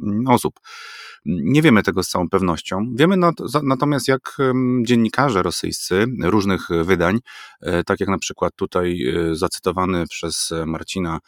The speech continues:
mm, Meduza, czy na przykład, e, taki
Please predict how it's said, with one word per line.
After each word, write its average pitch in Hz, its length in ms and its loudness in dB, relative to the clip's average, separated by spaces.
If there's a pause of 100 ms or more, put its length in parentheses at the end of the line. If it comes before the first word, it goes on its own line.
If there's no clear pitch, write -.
(380)
mm, 85 340 0
Meduza, 98 760 2
czy - 200 -6 (540)
na 78 140 -8
przykład, - 440 -4 (240)
e, 82 240 0
taki 87 520 -4